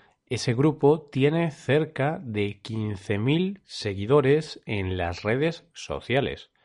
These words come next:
Como es de esperar, las autoridades están en alerta tras el aumento de los suicidios entre los más jóvenes y no saben muy bien qué hacer al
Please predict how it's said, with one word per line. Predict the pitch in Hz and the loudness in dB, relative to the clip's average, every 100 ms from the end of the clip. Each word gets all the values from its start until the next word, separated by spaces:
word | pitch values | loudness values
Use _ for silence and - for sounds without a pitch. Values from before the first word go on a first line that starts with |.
| _ _ - - - - _ | _ _ -20 -20 -20 -20 _
Como | - 113 156 | -4 0 0
es | - | 2
de | |
esperar, | 202 - 104 101 139 117 131 131 - | 0 2 -2 2 2 2 0 -8 -14
las | - 90 - | -6 -6 -2
autoridades | 90 90 92 104 143 151 165 165 - | -4 -2 -4 0 0 2 0 -2 -10
están | 110 98 - 127 156 170 - | -10 -8 0 0 0 -4 -8
en | 113 101 95 | -6 -6 -4
alerta | 82 98 135 - - - - _ | -4 0 -2 -2 -12 -14 -20 _
tras | - 107 101 101 | -4 -2 -2 -2
el | 95 | -2
aumento | 95 113 151 139 135 156 | 0 0 0 0 0 0
de | 117 | 0
los | 98 98 92 | -2 -2 -4
suicidios | - 98 95 - 165 156 165 175 - - | -6 -6 -6 0 0 2 0 -2 -8 -6
entre | 95 92 98 92 | -4 -4 -4 -2
los | 90 95 | -2 -2
más | 113 147 - | -2 -2 -6
jóvenes | _ - 110 90 78 78 - _ _ - - - _ | _ -4 0 0 -4 -12 -18 _ _ -20 -20 -20 _
y | 135 | 0
no | 156 180 | 2 4
saben | 170 156 147 147 | 4 4 4 2
muy | 131 151 180 170 | 2 4 4 4
bien | 113 98 110 113 110 - _ _ | 0 0 0 0 -4 -12 _ _
qué | 143 143 143 | 2 2 2
hacer | 104 92 - 135 143 - | -2 -2 -2 -2 -2 -4
al | 101 110 117 | 0 0 -2